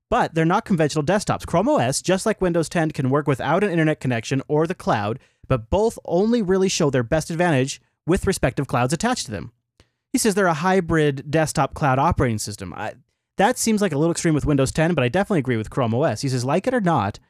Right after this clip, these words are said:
they're also the future of desktop operating systems. You can see where I'm going," he says. "I think that Linux can't possibly become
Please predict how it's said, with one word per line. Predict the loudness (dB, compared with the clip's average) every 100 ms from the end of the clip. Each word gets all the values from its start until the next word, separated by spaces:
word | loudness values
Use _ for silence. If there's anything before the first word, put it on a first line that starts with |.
| _ _ _ -4
they're | -2
also | 0 0 0
the | 0 0
future | 0 0 0
of | 0
desktop | -2 0 -2
operating | 0 0 0 0
systems. | -2 -6 -10 -14 -16 _ -4
You |
can | -2 0
see | 2
where | 2
I'm | 2 2
going," | 2 2
he | 0
says. | -2 -6 -4
"I | -4
think | 0 0 -2 -2
that | -2 0
Linux | 0 0 -4
can't | -2 -2 -2 -4
possibly | 0 0 0 -2 -2
become | 0 -2 0 0 2 -2